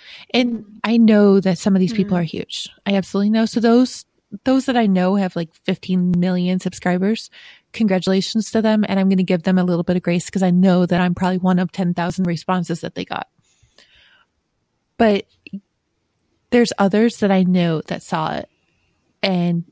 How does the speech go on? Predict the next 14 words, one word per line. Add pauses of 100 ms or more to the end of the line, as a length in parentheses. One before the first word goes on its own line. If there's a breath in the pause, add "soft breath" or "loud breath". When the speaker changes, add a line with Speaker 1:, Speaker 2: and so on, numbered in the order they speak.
(600)
Speaker 1:
I, (640)
I
know
that
there's
some
entrepreneurs
who
get
too
big
of
a
head.